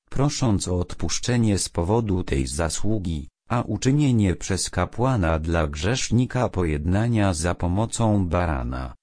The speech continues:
wyobraża przypisanie jego zasługi dla odpuszczenia naszych grzechów,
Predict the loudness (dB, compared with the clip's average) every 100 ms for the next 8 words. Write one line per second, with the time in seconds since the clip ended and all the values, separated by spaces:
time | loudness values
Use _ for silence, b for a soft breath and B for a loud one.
0 | -14 0 2 2 2 -2 -2 0 -2 -2
1 | -4 -2 -2 0 0 2 0 0 -2 -2
2 | -2 0 0 0 0 0 0 0 0 0
3 | 2 0 2 2 2 0 0 2 2 2
4 | 2 0 -2 -4 -6 -4 -2 -4 -6 -10
5 | -10 -10 -14 -20